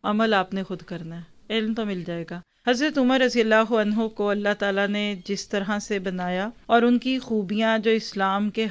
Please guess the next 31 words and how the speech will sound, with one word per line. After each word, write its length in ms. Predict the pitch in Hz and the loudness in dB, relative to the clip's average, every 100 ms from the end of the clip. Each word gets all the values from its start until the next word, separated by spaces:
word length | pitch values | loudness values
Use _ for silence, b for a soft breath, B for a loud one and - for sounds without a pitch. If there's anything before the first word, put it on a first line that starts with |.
| - | -4
حق 240 | 202 202 220 | -8 -4 0
میں 160 | 240 | 2
لگیں، 400 | 233 196 175 180 175 B B B B | 2 0 -4 -6 -10 B B B B
اس 300 | - 262 262 | -2 -2 -2
کو 320 | - 240 240 240 | -2 2 2 2
اگر 340 | 214 214 220 - | 0 2 0 2
آپ 480 | 208 208 214 - | 2 2 0 -10
چند 280 | - 262 262 | 0 2 2
لفظوں 600 | 233 220 226 220 - 285 | 0 0 0 -2 0 4
میں 160 | 285 269 | 6 4
دیکھیں 480 | 220 208 208 233 233 240 - - - - | 4 0 2 0 0 -4 -18 -20 -14 -2
تو 180 | 226 233 | -2 0
ان 200 | 240 247 | 2 2
کی 160 | 240 247 | 2 -2
زندگی 600 | 220 208 208 190 233 247 | 0 0 0 0 0 0
کامیابیوں 720 | - 208 202 196 180 190 185 | -2 -2 0 -2 -2 -4 -6
کا 120 | 196 | -6
نام 240 | 180 175 | -6 -6
تھی۔ 200 | 165 180 175 - - | -8 -12 -14 -18 -4
اللہ 240 | 233 254 | 2 4
نے 140 | 254 254 | 4 4
ان 120 | 240 | 2
کو 120 | 240 | 2
جو 220 | 220 233 | 2 2
خوبیاں 420 | 240 226 196 214 226 | 2 0 -2 0 0
دیں 240 | 208 208 | 0 -2
وہ 140 | 202 | -2
ان 120 | 202 190 | -4 -2
کے 180 | 214 | 0
لیے 240 | 220 220 208 | 2 2 0
تھی۔ 280 | 214 214 | -2 -8